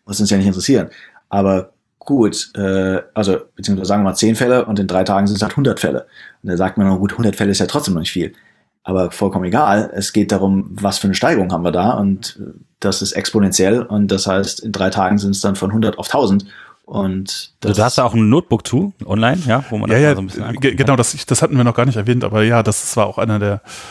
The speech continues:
Speaker 3: äh, Gründe, warum das jetzt halt ein guter Zeitpunkt ist, vielleicht, <laughs> genau, dieses Gespräch zu führen. Ähm, ich hatte da, äh, irgendwie die, äh, diese, diese Notebooks gesehen. Das ist,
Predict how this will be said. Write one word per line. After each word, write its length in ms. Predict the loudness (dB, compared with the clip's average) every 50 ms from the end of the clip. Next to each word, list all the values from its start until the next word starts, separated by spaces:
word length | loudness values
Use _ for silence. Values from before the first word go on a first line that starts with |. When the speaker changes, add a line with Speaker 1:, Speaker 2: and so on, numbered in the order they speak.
| -20 -18 -8 -2
Speaker 3:
äh, 400 | 0 0 2 2 0 0 -2 -4
Gründe, 260 | -2 0 2 2 2
warum 160 | 2 2 2
das 120 | 2 2 2
jetzt 180 | 0 0 0
halt 180 | 0 0 0 0
ein 300 | 0 0 0 -2 -2 -4
guter 200 | -2 0 0 0
Zeitpunkt 360 | 2 2 2 2 2 0 0
ist, 160 | -2 -2 0
vielleicht, 360 | 2 2 2 2 0 -6 -4 0 0 0 0 0
<laughs> 240 | -2 -4 -4 -4 -6
genau, 300 | -4 -2 0 0 0 0 -2 -6 -4 -4 -6 -8 -8 -8
dieses 380 | -6 -6 -4 -4 -4 -4 -2 -4
Gespräch 300 | -4 -2 0 -2 -2 -2
zu 80 | -2 -4
führen. 360 | 0 2 2 4 2 2 0 2
Ähm, 400 | 2 2 4 4 2 2 0 -2 -6 -10 -14 -8 -4
ich 140 | -2 0 2
hatte 120 | 2 4
da, 280 | 4 4 4 4 4 2
äh, 300 | 2 2 4 4 2 0
irgendwie 260 | 0 0 2 2 2
die, 240 | 2 2 0 0 0
äh, 540 | 0 0 0 0 0 0 0 0 -2 -4 -4
diese, 320 | -4 -4 -2 -2 -2 -2
diese 180 | -2 -4 -4 -2
Notebooks 380 | -2 -2 -2 -4 -6 -8 -4 -2
gesehen. 300 | 0 0 2 2 2 2
Das 160 | 2 -2 -2
ist, 280 | -4 -4 -6 -6 -6